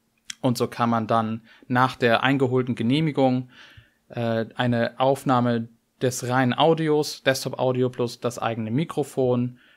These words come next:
ähm, durchführen. Und auf diese Weise wird dann ein Videofile mit leerem Videoinhalt und dem reinen Audio erstellt. Wir fangen mit der Audioaufnahme an.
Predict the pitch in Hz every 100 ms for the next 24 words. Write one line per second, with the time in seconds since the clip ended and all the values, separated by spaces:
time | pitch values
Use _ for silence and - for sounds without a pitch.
0 | _ 120 113 110 104 160 220 - 196 170
1 | 170 - _ _ _ _ _ _ _ -
2 | 185 185 151 - 175 147 135 135 127 123
3 | 131 127 123 117 117 110 113 147 165 147
4 | - 131 123 120 117 117 120 127 117 107
5 | 123 123 117 117 131 120 120 120 135 120
6 | 123 117 110 110 113 113 107 110 110 107
7 | 107 107 - 110 104 - _ - 143 175
8 | 165 139 127 113 117 _ - 120 127 123
9 | 110 - 101 - 101 101 - 120 101 -